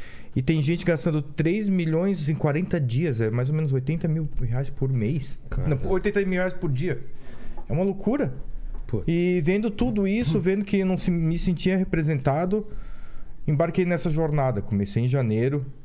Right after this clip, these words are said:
Speaker 1: Tô tentando fazer o máximo, durmo três horas por dia pra fazer isso acontecer. As minhas pautas é mesmo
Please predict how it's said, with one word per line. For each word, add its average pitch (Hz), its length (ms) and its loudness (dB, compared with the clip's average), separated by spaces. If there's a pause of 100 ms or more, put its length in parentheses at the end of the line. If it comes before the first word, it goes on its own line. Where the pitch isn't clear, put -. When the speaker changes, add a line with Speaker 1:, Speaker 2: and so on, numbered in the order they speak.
(260)
Speaker 1:
Tô 127 260 2
tentando 120 460 0
fazer 117 240 2
o 110 80 2
máximo, 120 400 2
durmo 123 260 0
três 127 320 0
horas 127 220 0
por 123 160 -2
dia 113 160 0
pra 127 140 -2
fazer 117 240 0
isso - 140 -4
acontecer. 113 640 0 (640)
As 113 120 2
minhas 127 240 2
pautas 139 520 2
é 143 220 2
mesmo 127 460 0